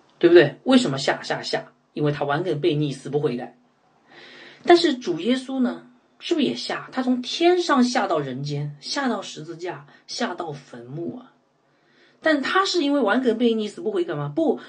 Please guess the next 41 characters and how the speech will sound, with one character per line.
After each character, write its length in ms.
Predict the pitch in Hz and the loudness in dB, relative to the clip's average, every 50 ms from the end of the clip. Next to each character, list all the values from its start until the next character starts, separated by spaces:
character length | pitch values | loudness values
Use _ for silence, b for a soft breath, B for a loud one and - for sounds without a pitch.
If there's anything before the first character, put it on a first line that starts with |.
| B B | B B
他 120 | - - | -10 -8
是 200 | 339 339 - 302 | -6 -6 -4 -4
因 100 | 285 285 | -4 -2
为 100 | 277 269 | 0 0
顺 360 | 247 247 - - 440 403 285 247 | 0 0 6 8 8 8 8 4
服 140 | 254 254 | -2 -4
谦 300 | 240 - - 240 226 226 | -6 -4 -4 -4 -4 -2
卑、 220 | 214 214 208 190 B B B B B B B _ | 0 0 0 0 B B B B B B B _
遵 200 | - - 262 254 | 0 6 8 8
行 200 | 240 - 175 175 | 8 8 6 2
天 200 | 175 - 180 180 | 0 -2 -4 -4
父 120 | 175 170 - | -4 -2 -2
的 100 | 147 143 | -2 -2
旨 220 | 143 - - - | -2 -4 -10 -14
意。 240 | 123 123 127 - - - _ _ _ _ _ _ _ _ _ _ _ - _ _ _ _ _ _ B B B B B B B B B B | -14 -14 -16 -16 -18 -20 _ _ _ _ _ _ _ _ _ _ _ -20 _ _ _ _ _ _ B B B B B B B B B B
约 220 | - 294 339 339 320 | 6 8 10 10 8
拿 160 | 254 185 190 | 8 4 2
在 120 | 208 190 | 2 0
风 220 | 190 - 240 233 240 | 2 2 4 4 4
浪 180 | 247 208 180 | 4 2 0
中 280 | 170 190 190 190 190 - _ _ _ _ _ | -4 -8 -10 -10 -12 -16 _ _ _ _ _
睡 240 | - - - 170 143 | -16 -12 -10 -10 -10
着 240 | 143 113 - 113 113 | -10 -14 -16 -16 -16
了， 200 | 120 123 - _ _ _ _ _ _ _ _ _ _ _ _ _ _ | -18 -18 -20 _ _ _ _ _ _ _ _ _ _ _ _ _ _
为 140 | - 233 233 | 0 0 0
什 120 | - - | 0 0
么？ 220 | 143 127 120 120 - _ | -4 -6 -8 -12 -16 _
他 160 | - - 170 170 | -6 -2 -2 0
用 120 | 165 151 | 0 -2
无 240 | 131 131 151 214 262 | -2 0 2 2 2
声 180 | 262 302 294 | 4 4 4
的 80 | 262 220 | 4 4
抗 280 | - - - 202 170 156 | 4 2 0 0 0 -2
议 100 | 156 147 | -4 -4
表 200 | 143 143 123 120 | -6 -6 -6 -6
达 140 | 131 131 | -8 -8
对 120 | 135 160 151 | -4 -4 -4
神 200 | 143 - 131 135 | -4 -4 -6 -6
的 60 | 143 | -6
不 140 | 139 - 160 | -4 -4 -4
满。 200 | 139 - - | -6 -6 -10